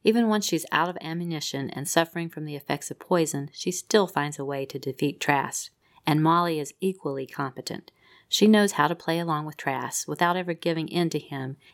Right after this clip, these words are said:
and at a key moment she is prepared and attacks Trask herself, giving Mercy the opening she needs to end it. It's a great story for both Mercy and Molly, with hints of much more to come for both of them in the future.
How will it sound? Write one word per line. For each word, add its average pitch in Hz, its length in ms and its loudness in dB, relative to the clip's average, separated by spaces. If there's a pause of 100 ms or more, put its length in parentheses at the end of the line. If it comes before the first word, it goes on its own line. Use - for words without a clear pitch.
and 170 140 6
at 165 100 4
a 165 60 -6
key 240 240 -2
moment 190 360 2
she - 120 -4
is 147 100 -4
prepared 190 640 -2
and 156 120 0
attacks 165 460 0
Trask - 460 -2
herself, 139 480 -2 (240)
giving 185 260 4
Mercy 156 300 2
the - 200 -2
opening 156 320 -2
she - 180 -6
needs 139 320 -2
to - 100 -4
end 131 240 0
it. - 200 -8 (440)
It's 170 180 6
a 156 60 6
great 180 260 4
story 143 380 -2
for - 100 -16
both 185 260 -2
Mercy 208 300 0
and 202 220 4
Molly, 131 420 -2
with 170 140 -6
hints 175 240 0
of 151 80 -4
much 190 260 0
more 165 140 0
to 147 80 -4
come 135 320 -2
for 139 100 -2
both 135 260 2
of 139 60 -4
them 139 180 0
in 135 80 -4
the 127 60 -8
future. - 560 -6